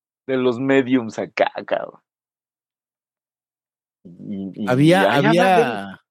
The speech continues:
Speaker 2: entre los esperantistas había una comunidad espírita también.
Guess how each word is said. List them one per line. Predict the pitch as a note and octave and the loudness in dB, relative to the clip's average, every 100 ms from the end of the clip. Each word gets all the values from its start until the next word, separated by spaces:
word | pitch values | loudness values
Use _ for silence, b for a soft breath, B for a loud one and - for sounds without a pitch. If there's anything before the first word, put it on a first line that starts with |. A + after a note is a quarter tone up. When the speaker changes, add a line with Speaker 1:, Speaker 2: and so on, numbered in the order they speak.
| _ _ _ _ _ | _ _ _ _ _
Speaker 2:
entre | B2+ D3+ D3 | -6 -2 0
los | B2+ C3+ | -2 -4
esperantistas | - C3 A2+ G#2+ D#3 C#3 F#3+ G3 D#3 | -4 -4 -4 -4 -4 0 2 2 0
había | A#2+ B2 | -2 -2
una | C#3+ | -4
comunidad | C#3+ B2 A2 G#2 G#2+ | -8 -6 -4 -2 -2
espírita | A2+ - G#2 G2+ G2 | -4 -4 -4 -4 -6
también. | F2+ E2 E2+ | -6 -6 -6